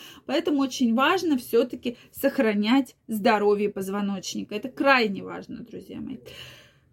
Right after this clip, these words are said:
Поэтому про это, пожалуйста, помните. Дальше, женщины, это каблуки.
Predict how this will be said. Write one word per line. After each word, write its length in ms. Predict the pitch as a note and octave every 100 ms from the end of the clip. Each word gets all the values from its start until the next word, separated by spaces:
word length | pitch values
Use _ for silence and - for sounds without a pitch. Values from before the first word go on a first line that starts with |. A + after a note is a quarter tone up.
| _ -
Поэтому 640 | F#4 G4 C4 D4+ A#3 A3+
про 240 | C#4+ B3+
это, 300 | B3 C#4 F4 -
пожалуйста, 840 | C#4+ B3+ A#3 A#3 B3+ A#3+ - A#3
помните. 640 | A3+ A3 G3+ G3 - A3
Дальше, 640 | F#3 A#3 C4+ C#4 B3 - F#3+
женщины, 840 | F#3 A#3 B3+ B3 - - G3+ - -
это 320 | B3+ B3 B3+
каблуки. 920 | A#3+ A#3 G3+ A3 A3 - G#3+ F#3